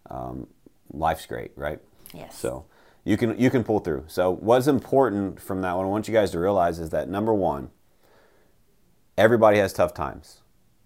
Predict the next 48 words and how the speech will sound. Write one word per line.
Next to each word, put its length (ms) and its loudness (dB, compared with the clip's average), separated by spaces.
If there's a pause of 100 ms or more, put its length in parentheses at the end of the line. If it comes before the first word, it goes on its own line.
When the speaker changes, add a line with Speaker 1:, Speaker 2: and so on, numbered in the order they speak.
(120)
Speaker 1:
right? 380 -4
And 300 -8
it's 220 -10 (100)
about 480 4
how 300 4
do 100 -2
you 80 -2
respond 500 -4
to 60 -10
those 180 -10
tough 220 -8
times? 460 -18 (300)
Are 80 -6
you 80 -2
gonna 160 -2
let 200 2
those 180 -2
tough 260 -4
times 280 -4
define 420 -6
your 140 -6
life 520 -2 (160)
in 220 -6
a 140 -6
negative 460 0
way, 360 2 (180)
or 100 -6
are 40 0
you 60 0
gonna 140 0
use 160 2
them 160 0
as 140 -4
fuel 260 -2
to 80 -4
get 200 -8
better, 320 -12 (540)
right? 320 0 (320)
Um, 420 -4
and 300 -6 (1500)
it's, 320 -6 (240)
it's 180 -6
crazy 540 2
to 100 -2
me 360 -4
that 360 -4
I 80 -4
just, 360 -8